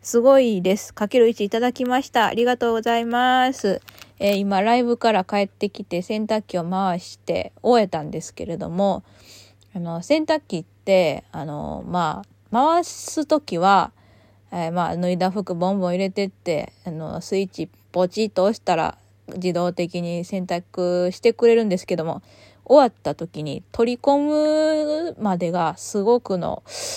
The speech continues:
この、ハードルが高いと言いますか。座ってて、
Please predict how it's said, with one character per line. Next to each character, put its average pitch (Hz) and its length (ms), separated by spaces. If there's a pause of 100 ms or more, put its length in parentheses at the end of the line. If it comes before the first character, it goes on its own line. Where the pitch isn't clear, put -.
(140)
こ - 140
の、 104 840
ハ - 360
ー 220 40
ド 220 120
ル 208 80
が 202 120
高 196 300
い 160 80
と 170 120
言 170 80
い 170 40
ま 170 140
す - 100
か。 - 180 (520)
座 311 400
っ 269 100 (840)
て 254 140
て、 190 440